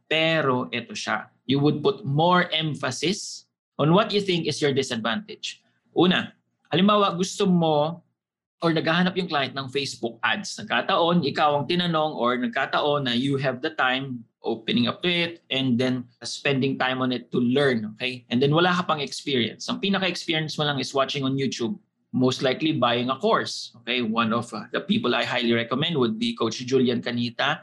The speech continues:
and of course, Coach Junji Gumira. Now, going back. So yun lang experience mo, as in never mo pang kinaskas yung credit card mo para mag-run ng ads. Para sa akin, dapat ginawa mo na yun kahit mag-like campaign ka lang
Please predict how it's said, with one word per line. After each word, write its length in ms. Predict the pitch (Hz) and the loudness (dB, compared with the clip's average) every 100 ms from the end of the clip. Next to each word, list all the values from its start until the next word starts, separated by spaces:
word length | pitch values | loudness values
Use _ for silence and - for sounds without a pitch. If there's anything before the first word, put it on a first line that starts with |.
| - - - | -12 -20 -6
and 240 | 135 139 | -2 0
of 160 | 127 - | 0 0
course, 320 | 117 127 - | 0 0 -2
Coach 240 | 117 107 123 | -2 -2 0
Junji 400 | 117 120 107 107 | 4 4 4 2
Gumira. 400 | 156 180 120 - _ _ - 107 | 2 2 0 -4 _ _ -6 -4
Now, 160 | 98 - | -4 -6
going 240 | 104 107 | -6 -2
back. 320 | 165 147 - _ _ _ _ - | 0 0 -2 _ _ _ _ 0
So 80 | |
yun 160 | 147 190 | 4 4
lang 160 | 208 196 | 2 -2
experience 480 | - 180 170 165 | -2 0 0 0
mo, 240 | 180 170 - | 0 0 0
as 160 | 139 | -2
in 240 | 139 127 131 | -6 -4 -2
never 400 | 165 170 170 170 | 0 2 2 2
mo 320 | 151 151 - | 2 0 2
pang 240 | 139 135 | 2 0
kinaskas 560 | 131 156 - - - - | -2 -4 -4 -4 -6 0
yung 160 | 170 139 | 0 2
credit 320 | 147 143 - | 0 0 0
card 240 | 139 139 | 2 6
mo 160 | 170 147 | 4 4
para 240 | - 117 | 0 0
mag-run 400 | 127 123 127 123 | 0 0 -2 -2
ng 80 | 120 | -2
ads. 480 | 135 110 - - - _ _ _ _ _ | -2 -2 -6 -12 -18 _ _ _ _ _
Para 160 | 113 117 | -2 -2
sa 160 | 151 | -2
akin, 240 | 123 147 127 | 0 2 4
dapat 320 | 117 117 - | 2 0 -2
ginawa 320 | 131 120 113 | 2 4 4
mo 160 | 110 110 | 2 2
na 80 | 127 | 2
yun 160 | 151 | 0
kahit 240 | 131 107 113 | -2 -4 -2
mag-like 320 | 110 117 113 | -2 -2 -2
campaign 320 | 117 117 117 | -4 -2 -4
ka 80 | 123 | -2
lang 240 | 127 139 | -2 -4